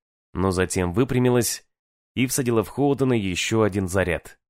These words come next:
Оторвав ее пальцы от оружия, я бросил его на землю между двумя трупами.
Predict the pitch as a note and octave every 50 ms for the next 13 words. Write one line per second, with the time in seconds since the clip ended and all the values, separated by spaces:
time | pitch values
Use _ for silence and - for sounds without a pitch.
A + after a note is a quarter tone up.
0 | _ _ _ _ _ _ _ _ _ _ _ _ _ _ _ _ _ _ _ -
1 | - E2+ - - F#2 F#2+ F#2+ F#2+ B2 C3 B2 - G#2+ G2+ G#2 G2+ G2+ A2 G#2 -
2 | - A2+ A2+ A2+ G#2+ - - A2 G#2 G2+ - A2 G#2 G#2+ B2+ C#3 C#3 A#2+ B2 B2+
3 | B2 A#2 A2 B2+ A#2+ G#2+ G#2+ A#2+ A#2+ A2+ - A2+ A2+ G#2+ A2 G#2+ A2 A2 A2+ A2
4 | G2+ F#2+ A2+ C#3 C#3 C3 C3 B2+ A#2+ A2+ A2+ A#2+ B2+ A#2+ A2 G#2+ C3+ A#2+ A2+ A2+
5 | A#2 A2 G#2+ G#2 G2 - G2+ G2+ F2 F2+ F2 E2+ E2 D2+ C2+ D2 -